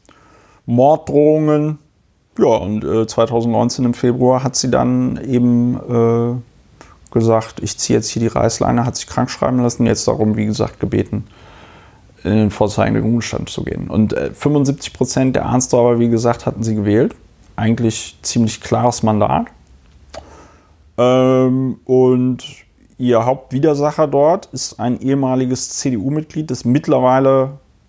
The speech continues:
bei der A F D ist, der sogenannten. Und dieser sogenannte Politiker möchte jetzt ihr Nachfolger dort werden in Arnsdorf. Und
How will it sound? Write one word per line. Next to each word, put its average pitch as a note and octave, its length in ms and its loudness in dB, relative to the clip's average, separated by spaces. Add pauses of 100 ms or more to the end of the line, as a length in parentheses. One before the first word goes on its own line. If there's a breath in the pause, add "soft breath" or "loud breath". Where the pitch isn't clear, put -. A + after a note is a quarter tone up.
(280)
bei A#2 120 -2
der A#2 300 2 (500)
A C3 300 2
F C#3+ 220 -6
D C#3+ 200 -2
ist, - 320 -4
der A#2+ 100 2
sogenannten. C#3 800 0 (1000 soft breath)
Und A#2+ 200 -2
dieser B2 240 2
sogenannte B2 520 0
Politiker B2+ 580 -2
möchte C3+ 360 0
jetzt C3 420 0
ihr C3+ 100 4
Nachfolger A#2+ 600 0
dort - 280 -10
werden - 320 -10
in E2+ 120 -10
Arnsdorf. - 580 -8 (1800)
Und A#2+ 720 2